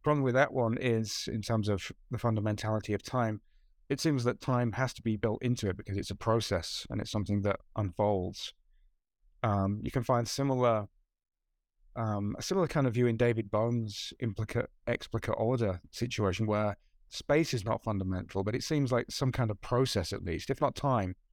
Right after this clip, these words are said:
then process is fundamental, and the unfolding, um, of the implicate order is fundamental. So, so I think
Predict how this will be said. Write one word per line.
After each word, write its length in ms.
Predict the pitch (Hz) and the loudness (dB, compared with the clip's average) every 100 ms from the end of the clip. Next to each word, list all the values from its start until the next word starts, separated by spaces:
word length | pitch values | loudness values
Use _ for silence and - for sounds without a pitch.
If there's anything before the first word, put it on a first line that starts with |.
| _ _ _ _ - | _ _ _ _ -6
then 140 | 117 | -4
process 500 | - 139 151 120 101 | 2 2 4 2 0
is 80 | 95 | -2
fundamental, 720 | - 98 90 90 92 - 92 - _ _ _ _ 110 | -2 0 0 -2 -4 -6 -6 -10 _ _ _ _ -2
and 100 | 113 | 0
the 60 | |
unfolding, 680 | 110 101 120 120 123 90 82 - _ _ _ _ _ _ _ _ _ | 0 0 2 2 2 0 -4 -10 _ _ _ _ _ _ _ _ _
um, 480 | - 95 90 90 - - _ _ _ _ _ _ _ _ _ - | -2 0 0 -2 -8 -14 _ _ _ _ _ _ _ _ _ -4
of 140 | 107 101 | 0 2
the 100 | 110 | 4
implicate 380 | 101 107 110 - | 2 0 -2 0
order 340 | 101 98 90 | 0 0 0
is 300 | - 101 - - | 0 0 -2 -4
fundamental. 640 | 117 95 92 85 - 95 - _ _ - | -2 -2 -2 -4 -6 -8 -12 _ _ -2
So, 200 | 139 131 - - | 0 0 -2 -8
so 400 | - 135 135 - | 0 2 2 2
I 80 | 135 | -2
think 240 | 131 196 | 0 -4